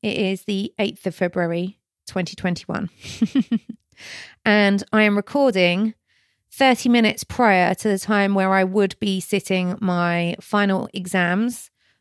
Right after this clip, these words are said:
for board certification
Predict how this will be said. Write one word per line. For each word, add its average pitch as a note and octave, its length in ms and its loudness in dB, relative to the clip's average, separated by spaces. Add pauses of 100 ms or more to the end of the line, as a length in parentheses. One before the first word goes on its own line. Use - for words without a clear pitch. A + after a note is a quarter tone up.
for F3+ 880 2 (240)
board F#3+ 540 0 (100)
certification F3+ 1160 -6